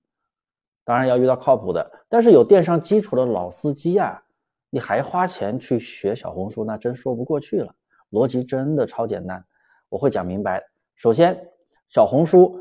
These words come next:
开店门槛是特别低啊，跟淘宝一样，个人身份证就可以开店，不需要营业执照。然后呢，保证金是必须要交的，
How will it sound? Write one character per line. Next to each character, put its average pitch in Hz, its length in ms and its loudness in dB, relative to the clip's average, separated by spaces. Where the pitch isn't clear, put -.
开 214 240 4
店 226 300 4
门 127 220 2
槛 95 240 -2
是 87 120 -8
特 - 160 -2
别 110 120 2
低 143 200 2
啊， 101 180 2
跟 160 140 -2
淘 170 140 4
宝 104 160 6
一 98 60 -2
样， 123 200 0
个 151 100 2
人 127 80 2
身 160 200 -6
份 160 120 -2
证 147 200 -2
就 202 180 0
可 - 160 -2
以 92 60 -4
开 95 180 -10
店， 98 180 -4
不 190 80 -2
需 214 220 -2
要 214 100 4
营 101 120 -2
业 147 180 2
执 101 140 -8
照。 135 200 -2
然 135 140 2
后 202 160 6
呢， 170 100 6
保 95 280 0
证 131 180 2
金 135 220 -2
是 120 120 -10
必 113 140 -6
须 117 160 -4
要 104 100 0
交 92 220 -6
的， 87 100 -8